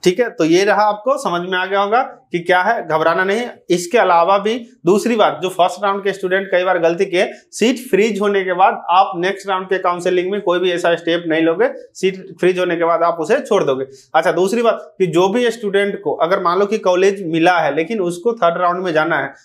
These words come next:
तो आप सीट फ्रीज नहीं करोगे, बस आप पेमेंट करके जो भी कॉलेज मिला है उसको आप छोड़ दोगे, उसको फ्रीज नहीं करना है, आप स्किप कर दोगे डॉक्यूमेंट वेरिफिकेशंस करवा के। ओके,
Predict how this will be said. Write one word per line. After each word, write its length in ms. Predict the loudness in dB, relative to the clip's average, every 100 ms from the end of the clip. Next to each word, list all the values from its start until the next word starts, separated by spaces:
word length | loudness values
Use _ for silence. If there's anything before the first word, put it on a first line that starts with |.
| _
तो 60 | 2
आप 160 | 2
सीट 340 | -2 -6 -6 -2
फ्रीज 260 | -2 0
नहीं 100 | 0
करोगे, 500 | 2 0 2 2 0 -8 -6
बस 240 | 0 0 2
आप 180 | 0 0
पेमेंट 360 | -2 -2 -4
करके 360 | 0 0 2 -2 -2 -14 -4
जो 120 | -2
भी 120 | 0
कॉलेज 320 | 0 0 0 -2
मिला 240 | 0 0
है 100 | 0
उसको 240 | -2 0
आप 180 | 0 0 -2
छोड़ 180 | -2
दोगे, 260 | 0 0 0
उसको 300 | -2 -2 -4
फ्रीज 500 | -6 -6 0 2 2
नहीं 120 | -2
करना 260 | 0 -2 -2
है, 80 | 0
आप 260 | 0 0
स्किप 320 | -4 -2 -2 0
कर 100 | 0
दोगे 260 | 0 0
डॉक्यूमेंट 400 | 0 0 -2 -4
वेरिफिकेशंस 640 | -2 -2 -4 -4 -4 -4 0
करवा 280 | 0 2 0
के। 460 | -2 -4 -8 _ _ _ _ _ -2
ओके, 260 | 2 -2